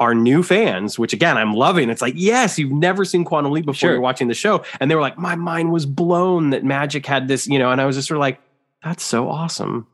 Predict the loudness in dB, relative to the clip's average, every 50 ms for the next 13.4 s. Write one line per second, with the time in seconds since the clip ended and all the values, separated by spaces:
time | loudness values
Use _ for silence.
0 | -2 0 0 2 2 0 0 -2 -4 _ -20 -20 -20 _ -20 -18 -18 -18 -18 _
1 | _ 0 0 0 0 0 -4 -4 -4 -2 -2 0 0 0 2 2 2 2 2 2
2 | 0 0 0 0 0 2 2 2 0 -2 -10 -14 -14 -8 -2 0 2 2 4 4
3 | 2 2 2 0 2 2 2 2 4 2 2 2 2 0 0 -2 0 0 0 0
4 | 0 -2 -2 -2 0 0 0 0 0 0 0 -2 -2 -2 -2 -2 -4 -4 -4 -6
5 | -4 -4 -4 -2 -2 -4 -2 -2 -4 0 0 0 0 0 0 0 0 0 0 -2
6 | 0 0 0 2 4 4 4 4 2 2 2 2 2 2 2 0 -2 -2 -2 -4
7 | -2 -2 -2 0 0 0 0 0 -2 -2 -2 -2 -2 -2 -4 -6 -4 -4 -2 -2
8 | -2 -2 -2 0 -2 0 0 -4 -4 -4 -4 -6 -4 -4 -4 -4 -4 -2 -2 -2
9 | 0 -2 0 -2 -2 -2 -4 -6 -4 -4 -4 -2 -2 -4 -6 -6 -8 -8 -8 -10
10 | -10 -12 -16 _ _ _ _ -20 -20 -20 -20 -20 -18 _ 0 0 2 2 2 2
11 | 2 2 0 0 -2 -2 0 0 2 2 2 0 0 0 0 0 0 0 -2 -2
12 | -2 -4 -2 0 -2 -2 0 0 -2 -4 -2 -2 -2 -2 -2 0 -2 -2 0 0
13 | 0 2 2 0 -2 -4 -10